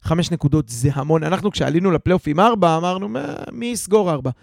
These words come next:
חמש, אתה צריך שגם אתה וגם אשדוד תנצחו בקטמון בטדי,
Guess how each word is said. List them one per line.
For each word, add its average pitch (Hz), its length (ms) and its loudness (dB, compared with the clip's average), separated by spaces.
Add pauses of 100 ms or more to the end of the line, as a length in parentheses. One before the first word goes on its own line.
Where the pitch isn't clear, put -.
(300)
חמש, 165 380 4
אתה 151 160 -2
צריך 180 440 -2 (280)
שגם 151 600 0
אתה 190 260 2
וגם 175 260 2
אשדוד 143 260 0
תנצחו 135 400 -2
בקטמון 147 680 0
בטדי, 131 420 2